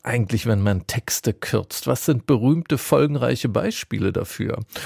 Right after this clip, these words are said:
Und wohin führt die Kürzungsmode der Gegenwart? Der Literaturwissenschaftler Carlos Spörhase hat sich das gefragt und er hat einen sehr interessanten, recht kurzen Essay darüber geschrieben, neunzig Seiten über das Komprimieren von Literatur. Und jetzt ist er hier im Studio. Guten Tag, Herr Spörhase.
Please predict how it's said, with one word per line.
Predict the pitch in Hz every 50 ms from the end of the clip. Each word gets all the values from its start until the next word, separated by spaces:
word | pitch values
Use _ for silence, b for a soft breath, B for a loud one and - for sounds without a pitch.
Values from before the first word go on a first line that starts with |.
| 139
Und | B - 139 104 95
wohin | 135 120 98 110 104
führt | - - 156 170 - -
die | 127 110
Kürzungsmode | 101 - - 120 - - - 120 101 - - 113 95 95 104 - 120
der | 92 101 98
Gegenwart? | 92 - 104 101 101 98 92 92 92 - - - - - B B B B B B B 147 127 B
Der | 123 123
Literaturwissenschaftler | 127 165 - 139 147 135 - 202 202 - - 180 160 151 - - - 147 139
Carlos | - - 123 127 131 127 -
Spörhase | - - - 185 233 233 165 131 117 113 120
hat | 107 110 -
sich | - 143 -
das | - 104 - -
gefragt | - - - - - 95 98 131 190 240 - -
und | 196 156
er | 139 117
hat | 127 143
einen | 151 143 123
sehr | - 170 190 196
interessanten, | 185 - - 196 - - 175 190 208 - 202 208 - _ -
recht | - 135 208 214 - -
kurzen | - - 175 165 - - - -
Essay | 160 - 107 - - 131 120 127
darüber | 139 151 151 143 156 160 160 156
geschrieben, | 151 151 151 - - - - - 147 - - 175 208 262 320 302 B B B B B
neunzig | - 120 123 160 208 208 - 214 151
Seiten | - - 123 107 107 113 - - 135 127
über | - 131 110 113 117
das | 110 113 - -
Komprimieren | - - 120 110 - - - 135 123 127 156 196 226 220 185 190 180
von | - - 175 151
Literatur. | 143 147 - 147 147 - - - 110 95
Und | 92 95
jetzt | 98 107 - -
ist | 151 151
er | 165
hier | 156 160 175
im | 175
Studio. | 165 - - - 113 95 95 95 98
Guten | 104 120 120
Tag, | 104 - 131 135 127 -
Herr | 143 131
Spörhase. | - - - 113 107 110 - - - - 117